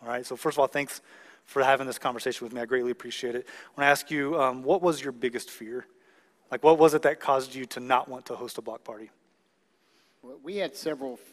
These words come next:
Speaker 2: fears. Um, one, we have a small house, so, you know, to have a lot of people over at the house is very difficult, but we have a big yard, and so the block party seemed like a perfect remedy for that excuse, but we feared,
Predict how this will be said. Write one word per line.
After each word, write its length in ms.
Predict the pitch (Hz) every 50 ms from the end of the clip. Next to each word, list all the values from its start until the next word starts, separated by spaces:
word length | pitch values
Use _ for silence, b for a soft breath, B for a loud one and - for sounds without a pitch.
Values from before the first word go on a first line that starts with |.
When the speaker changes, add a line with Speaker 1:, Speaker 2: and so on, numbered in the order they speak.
| _ _ _
Speaker 2:
fears. 560 | - 156 147 147 143 135 135 135 131 - - 139
Um, 480 | 139 135 127 127 123 123 120 123 123 - _ _ _ _ _ _ _ _ _ _ _ _ _ _ _ _ _ _ _ _ _ _
one, 480 | 127 151 180 202 190 151 147 156 156 160
we 120 | 202 220
have 120 | 196 202 156
a 40 |
small 300 | 143 - - 180 165 143 131
house, 320 | 160 165 151 127 135 -
so, 320 | - 143 135 131 127 123 117 107 120
you 140 | 131 143 139
know, 100 | 127 120 120
to 140 | - 135
have 220 | 123 139 156 156 139
a 40 | 131
lot 180 | 135 139 127 120
of 40 | -
people 280 | 147 135 - 127 127
over 140 | 131 131 123
at 40 | 120
the 60 | 117 110
house 260 | 117 120 117 - -
is 60 | 117
very 200 | - - 117 110
difficult, 540 | 107 135 139 - - - - 117 110 117 - _ -
but 160 | 123 113 104
we 180 | 123 127 123 -
have 160 | 156 170 175
a 40 | 147
big 180 | - 190 170
yard, 360 | 185 214 254 214 139 110 104 107 _ _ _ _ 123
and 100 | 123 120 117
so 100 | - 131
the 60 | 120 113
block 260 | 117 143 156 139 _
party 200 | - 135 131 120
seemed 260 | - - 135 131 127
like 220 | 120 117 113 - 113
a 180 | 110 107 107 _ _ _ -
perfect 440 | 147 135 - 135 120 117 _ _ _ _ _ _ _ -
remedy 400 | 147 156 156 151 135 139 131 131
for 200 | - - 127 117
that 240 | 110 131 151 165 143
excuse, 540 | 113 - - - - 127 120 120 123 117 - _
but 140 | 123 117 - _ _ _ _ _ _ _ _ _ _ _ _ _ _ _ _ _ _ _ _ _ _ _ _ -
we 100 | 170 190
feared, 440 | - 185 190 185 160 160 160 -